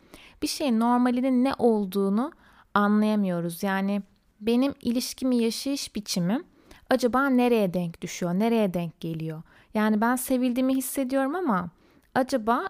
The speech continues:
ilişkide benim yaşadığım hal sahiden sevilebilir olduğumun bir göstergesi mi? Artık ben bunu kendi duyguma bakarak değil de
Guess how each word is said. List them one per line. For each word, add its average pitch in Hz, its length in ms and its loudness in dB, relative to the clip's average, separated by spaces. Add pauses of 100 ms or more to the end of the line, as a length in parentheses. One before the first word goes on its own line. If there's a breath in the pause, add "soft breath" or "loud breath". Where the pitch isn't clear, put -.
ilişkide 233 640 0
benim 247 260 0
yaşadığım 233 600 0
hal 202 320 -2
sahiden 240 600 -2
sevilebilir 226 640 -2
olduğumun 233 480 2
bir 202 80 -4
göstergesi 170 840 -6
mi? 160 160 -10 (720 loud breath)
Artık 262 480 -2
ben 277 280 2 (260)
bunu 269 520 0
kendi 247 400 0
duyguma 262 460 0
bakarak 269 560 -2
değil 381 280 -4
de 202 220 0